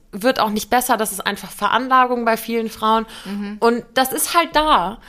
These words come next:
Speaker 1: und ich hab da keine positive Einstellung zu und
Speaker 2: Ja.
Speaker 1: ich kann nicht sagen, hey, lieb ich trotzdem und cool, nee,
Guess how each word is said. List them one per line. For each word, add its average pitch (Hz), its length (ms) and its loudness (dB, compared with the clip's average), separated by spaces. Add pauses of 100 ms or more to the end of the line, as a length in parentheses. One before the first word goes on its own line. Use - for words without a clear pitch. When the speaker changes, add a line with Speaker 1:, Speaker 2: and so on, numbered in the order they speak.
(160)
Speaker 1:
und 247 160 -2
ich 233 140 -4
hab 277 260 -2
da 262 100 4
keine 240 260 0
positive 214 600 -2
Einstellung 180 500 -4
zu 180 160 -8
und 208 140 -2
Speaker 2:
Ja. 202 100 -2
Speaker 1:
ich 190 60 -6
kann 277 140 -2
nicht 277 120 -4
sagen, 226 240 -2
hey, 262 280 2
lieb 247 260 0
ich - 160 -8
trotzdem 254 500 -2
und 214 260 -2
cool, 269 280 2 (280)
nee, 277 360 2